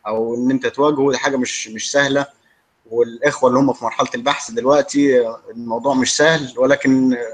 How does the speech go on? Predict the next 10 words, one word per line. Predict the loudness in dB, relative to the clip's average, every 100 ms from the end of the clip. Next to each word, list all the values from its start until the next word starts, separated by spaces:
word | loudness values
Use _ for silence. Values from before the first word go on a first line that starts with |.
| -14 _ _ 0
ممكن | 2 2 -6
يعني. | -12 -20 _ -8
يعني | -6 -4 -2 -2
أنا | -4 -4 0 2
مثل، | 2 2 2 2 0 -6 -16 -10 -4
جان | 0 4
مثل، | 4 4 0 0 -6
أمثلة | -6 -4 -2
كتير | -2 -4 -4
موجودة، | -4 -2 2 2